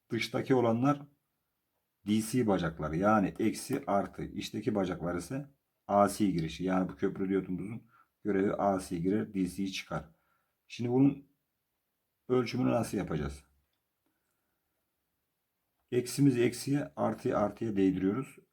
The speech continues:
Ölçü aletimiz göstermesi gerekiyor. Bunu tam tersini çevirdiğimiz zaman artıyı eksiye, eksiye artıya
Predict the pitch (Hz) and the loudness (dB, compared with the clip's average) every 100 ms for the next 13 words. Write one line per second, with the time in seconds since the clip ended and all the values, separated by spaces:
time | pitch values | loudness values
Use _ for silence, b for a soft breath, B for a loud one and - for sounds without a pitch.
0 | _ _ _ _ _ _ _ _ 110 110 | _ _ _ _ _ _ _ _ -2 0
1 | 117 107 104 120 101 98 - 95 92 - | 2 2 2 -2 2 2 2 0 0 -2
2 | 85 80 78 65 69 - - 131 131 151 | -4 -4 -6 -10 -12 -14 -6 -2 2 4
3 | 139 101 95 95 82 - _ _ - 87 | 4 2 0 -2 -4 -8 _ _ -8 -6
4 | 82 82 80 78 90 120 - - 95 95 | -2 -2 -2 -2 -2 -4 -6 -4 -4 -4
5 | 104 98 82 - - 80 - 82 - 95 | -2 -2 -2 -4 -8 -6 -4 -6 -6 -4
6 | 80 82 - 82 - | -2 -4 -6 -8 -10